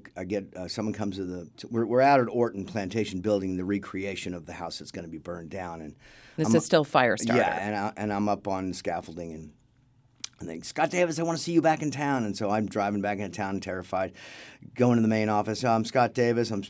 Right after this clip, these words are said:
Speaker 1: I'm supposed to, uh, see somebody." "Oh, yeah, go to the director's trailer." So I go to the director's trailer, and I'm thinking, "I can't believe this guy's n-, not busy enough that he can fire the painters. I would just think he'd be busier."
Speaker 2: <laughs>
Speaker 1: And so I, I knock on the director's door, and the little secretary's in there, and she's squished up against the wall 'cause it's a little tiny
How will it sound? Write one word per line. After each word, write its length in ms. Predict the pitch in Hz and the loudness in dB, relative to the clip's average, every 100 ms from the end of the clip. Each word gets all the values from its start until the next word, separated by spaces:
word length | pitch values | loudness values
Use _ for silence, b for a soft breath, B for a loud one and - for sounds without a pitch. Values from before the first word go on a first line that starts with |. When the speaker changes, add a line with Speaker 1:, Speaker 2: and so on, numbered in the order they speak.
| - - | -12 -12
Speaker 1:
I'm 80 | 101 | -6
supposed 300 | - 117 101 | -2 -2 -2
to, 180 | 98 92 80 | -4 -4 -12
uh, 160 | 92 | -12
see 220 | - - | -8 -4
somebody." 320 | 113 127 113 127 | -2 0 0 4
"Oh, 80 | |
yeah, 180 | 160 156 | 8 8
go 140 | - 147 | 8 4
to 60 | |
the 80 | 139 | 2
director's 380 | 113 120 107 101 | 2 2 0 -4
trailer." 320 | 107 90 87 | -2 -2 -4
So 160 | 90 101 | -6 -4
I 80 | 101 | 0
go 120 | 110 | 0
to 60 | |
the 100 | 101 | 0
director's 360 | 90 101 110 90 | -2 0 -2 -2
trailer, 160 | 117 101 | -6 -4
and 120 | 127 | -2
I'm 160 | 208 | 0
thinking, 460 | 233 170 131 110 104 B B B - | 2 2 4 -2 -2 B B B -6
"I 20 | |
can't 240 | 135 175 | 2 2
believe 220 | 156 151 135 | 4 4 4
this 100 | 123 | 2
guy's 560 | 123 120 113 - - - - | 2 2 0 -8 -12 -14 -4
n-, 200 | 113 113 - _ _ - | -2 -2 -6 _ _ -2
not 360 | 120 120 113 | 0 0 0
busy 320 | 113 117 104 | 0 0 2
enough 220 | 104 104 104 | 0 0 -2
that 120 | 92 | -6
he 100 | 117 | -4
can 160 | 113 | -4
fire 480 | 92 - 113 104 101 | -6 -4 -2 0 -2
the 120 | 90 | -4
painters. 440 | 82 98 90 76 78 | -6 -6 -6 -8 -8
I 120 | 92 | -8
would 120 | 92 | -8
just 200 | 90 101 | -8 -8
think 140 | 98 - | -8 -10
he'd 160 | 82 | -12
be 100 | 82 | -12
busier." 500 | 80 120 135 82 67 - - | -8 -6 -6 -8 -14 -14 -10
Speaker 2:
<laughs> 480 | - - 508 - | -8 -8 -12 -4
Speaker 1:
And 240 | 120 131 127 | 2 2 6
so 140 | - | 8
I, 260 | 127 123 127 | 8 8 4
I 80 | 123 | 4
knock 300 | 135 151 165 | 6 6 6
on 100 | 143 | 6
the 180 | 131 120 | 6 6
director's 420 | 110 123 120 107 | 4 2 2 -4
door, 200 | 120 113 | 0 2
and 120 | 110 | 2
the 40 | 104 | 4
little 200 | 120 123 | 4 4
secretary's 520 | 139 - - 117 110 | 0 -4 -2 0 0
in 120 | 117 | 0
there, 100 | 117 | 0
and 160 | 107 101 | -2 -2
she's 200 | 131 127 | -2 -2
squished 380 | - 139 131 123 | -2 0 0 -2
up 100 | 107 | -2
against 240 | 113 107 | -2 -4
the 40 | |
wall 200 | 120 123 | 0 0
'cause 140 | 160 254 | 0 -2
it's 100 | 240 | 0
a 60 | 269 | 0
little 200 | 294 156 | 0 0
tiny 340 | 107 90 80 | -2 -6 -12